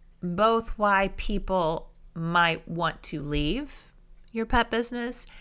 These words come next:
and identify why people stay, it can be a really powerful thing for you in your pet business.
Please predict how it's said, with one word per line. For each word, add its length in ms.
and 440
identify 880
why 440
people 400
stay, 960
it 200
can 260
be 300
a 100
really 380
powerful 720
thing 440
for 240
you 300
in 180
your 140
pet 200
business. 540